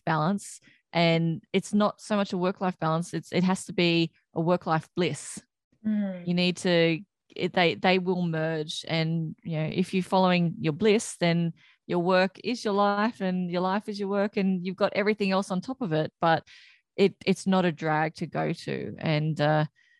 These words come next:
Speaker 1: you know, having office spaces that are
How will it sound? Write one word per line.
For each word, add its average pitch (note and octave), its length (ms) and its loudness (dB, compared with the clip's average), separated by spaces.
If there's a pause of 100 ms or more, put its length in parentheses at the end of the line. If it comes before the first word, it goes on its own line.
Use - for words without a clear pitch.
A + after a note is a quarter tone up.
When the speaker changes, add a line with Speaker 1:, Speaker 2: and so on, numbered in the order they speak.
(180)
Speaker 1:
you D#3 100 -2
know, D#3+ 100 4
having F#3 340 4
office F#3+ 320 0
spaces D#3+ 540 -2
that D#3+ 420 2 (340)
are D3+ 420 2